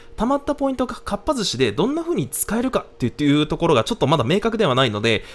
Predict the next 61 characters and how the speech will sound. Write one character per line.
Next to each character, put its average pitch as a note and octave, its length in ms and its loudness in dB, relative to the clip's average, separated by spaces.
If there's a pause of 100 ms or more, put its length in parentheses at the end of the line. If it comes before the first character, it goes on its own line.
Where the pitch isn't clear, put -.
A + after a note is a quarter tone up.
(120)
正 D4+ 280 0
直 D4+ 200 -2
ち G#3+ 60 2
ょ A3+ 40 6
っ - 20 6
と E3+ 80 -2
定 A3 240 -2
か G3+ 100 4
で F#3+ 60 2
は F3+ 80 2
な F#3 100 2
い G3 60 0
ん F#3+ 40 0
で F#3 100 0
す - 120 -4
が、 F#3+ 360 2
ま G3 100 2
あ、 F#3+ 40 0
こ F#3 120 4
の E3 80 4
十 E3+ 120 6
一 G3 120 0
月 G3 180 2
四 F#3 120 2
日 F3+ 120 -6
ス - 80 -4
タ A3+ 120 -2
ー - 20 -2
ト A3 80 -2
し - 80 -4
た C4+ 80 -4
時 B3 200 -2
に C#3 80 0
ど C#3 120 2
ん - 20 0
な E3+ 60 -2
風 E3 120 0
に C3 60 0
な D#3+ 60 2
っ - 60 -4
て D3 80 4
る A#2 80 -2
か、 F2 140 -6
ち - 80 -6
ょ - 20 0
っ - 20 0
と G#2+ 80 -4
気 - 120 -8
に D3 60 0
な F#3 60 2
る F#3+ 80 2
と C#3 60 -2
こ C3+ 40 -4
ろ C3 40 0
で A2+ 60 0
は G2+ 60 -2
あ - 40 -4
り G#2 80 -8
ま G#2 100 -8
す - 120 -12
ね。 G2+ 300 -10